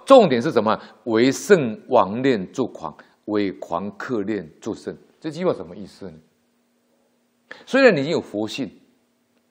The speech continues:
但是你，你迷而不解，你就变成什么？凡夫嘛，就是为圣妄念作狂嘛。你迷而不解，妄念就是妄念嘛，妄想。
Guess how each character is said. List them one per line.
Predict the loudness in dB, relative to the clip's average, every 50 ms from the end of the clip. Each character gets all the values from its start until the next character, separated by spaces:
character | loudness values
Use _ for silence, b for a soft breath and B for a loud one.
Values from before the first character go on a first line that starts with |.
| _ _ _
但 | -2 0
是 | 0 0
你， | 0 -2 B B B _
你 | -6 -6 -6 -6 -8 -10 -16 _ _ _ _ _ _ _ _ _ _ _ _
迷 | -6 -2 2 4 6 6
而 | 6 6
不 | 4 4 0 0
解， | 0 0 -4 -4 -4 -8 -12
你 | -18 -10
就 | -10 -10
变 | -6 -6 -6 -8 -6
成 | -8 -12 -12
什 | -12 -16 -18
么？ | -18 -18 -8
凡 | -6 -6 -6 -6
夫 | -12 -16 -18 -16
嘛， | -16 -18 -20 _ _
就 | -20
是 | -18 -16 -16 -16 b b b b b _ _ _ _ _ _ _ _ _ _ _
为 | -10 -6 -6 -6
圣 | -6 -6 -6 -6 -6 -6 -8 -10 -12 -18 _ _ _ _ _ _ _ _
妄 | -8 -8 -8 -8 -8 -8
念 | -8 -6 -8 -8 -10
作 | -12 -12 -14
狂 | -14 -14 -20 -20 -20 -20
嘛。 | -20 _ _ _ _ _ _ _ _ -14
你 | -12 -10
迷 | -10 -8 -6 -4 0 2 2
而 | 2
不 | 2 0 -4
解， | -4 -4 -6 -8 B B B B _
妄 | 0 0 0 0 -2
念 | -4 -6
就 | -6 -8
是 | -12 -12
妄 | -8 -6 -6 -6 -6 -10
念 | -12 -12 -12
嘛， | -14 -18 -20 _ _ _
妄 | -10 -10 -10 -12
想。 | -18 -20 -20 -20